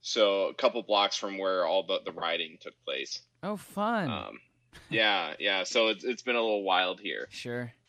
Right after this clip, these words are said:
Speaker 1: Um, so I, I actually found you from, um, from YouTube. I saw that, that video you put out about, um,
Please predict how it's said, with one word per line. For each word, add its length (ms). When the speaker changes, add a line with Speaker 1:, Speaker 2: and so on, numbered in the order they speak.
Speaker 1:
Um, 460
so 480
I, 220
I 300
actually 260
found 280
you 120
from, 320
um, 380
from 320
YouTube. 520
I 120
saw 200
that, 260
that 140
video 340
you 160
put 180
out 360
about, 380
um, 220